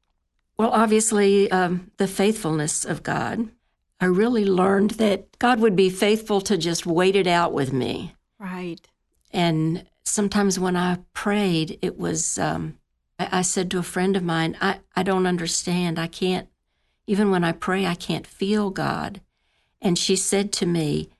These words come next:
Speaker 1: "Then this is the time that you just rest on our prayers."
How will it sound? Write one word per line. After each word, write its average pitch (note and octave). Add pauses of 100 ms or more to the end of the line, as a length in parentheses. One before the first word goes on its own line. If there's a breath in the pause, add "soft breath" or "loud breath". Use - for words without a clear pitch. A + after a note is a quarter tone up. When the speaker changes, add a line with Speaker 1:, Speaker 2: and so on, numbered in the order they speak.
(300)
Speaker 1:
"Then F#3+
this A3
is A3
the G#3+
time F#3+
that F3+
you F3
just F3
rest E3+
on D#3
our D#3
prayers." -